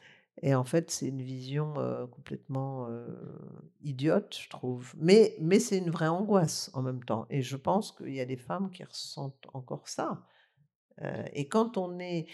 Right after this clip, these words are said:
et c'est très différent quand on est collaboratrice et quand on est, euh,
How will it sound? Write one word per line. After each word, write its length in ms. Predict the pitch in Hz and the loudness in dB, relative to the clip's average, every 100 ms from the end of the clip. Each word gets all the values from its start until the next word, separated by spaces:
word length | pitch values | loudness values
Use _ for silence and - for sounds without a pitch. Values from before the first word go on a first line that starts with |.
| - | -12
et 40 | 185 | -6
c'est 160 | 214 | -4
très 220 | 247 - 320 | -4 -2 -2
différent 440 | 269 - 233 254 | -2 -6 -8 -6
quand 220 | 233 175 | -8 -8
on 80 | 170 | -6
est 80 | 165 | -6
collaboratrice 680 | 165 156 156 151 - 202 190 | -6 -4 -4 -6 -8 -12 -12
et 60 | |
quand 220 | - 139 143 | -12 -14 -12
on 160 | 139 | -10
est, 180 | 151 165 | -8 -8
euh, 560 | 139 135 135 127 131 | -10 -12 -12 -12 -14